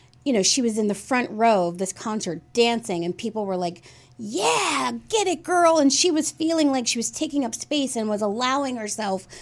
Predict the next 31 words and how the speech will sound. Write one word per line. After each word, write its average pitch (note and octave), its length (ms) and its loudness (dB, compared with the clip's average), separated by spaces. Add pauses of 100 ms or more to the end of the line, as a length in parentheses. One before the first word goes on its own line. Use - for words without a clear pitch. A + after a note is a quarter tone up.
(160)
to A3+ 100 -10
take C4+ 240 4
up A#3+ 120 2
space B3+ 340 2
and A3 80 0
was G3+ 140 -4
feeling B3+ 380 -2
like, G3+ 300 -2 (340)
"Is A3 120 -4
the A#3+ 120 -2
only C4 240 4
way C4 140 4
I A3 100 6
can A3 140 -2
take G#3+ 220 -2
up G3 100 -2
space G#3 420 -2
is G3 140 -4
if G3+ 140 -2
I F#3+ 80 2
look G3 180 -2
like F#3+ 180 -6
a - 40 -6
star." G3+ 680 -2 (680)
Um, A#3 480 2 (160)
and D#4+ 120 4
I D#4+ 100 6
wondered E4 760 2
if, B3+ 280 -2
like, A3 520 -2 (760)
I, - 100 0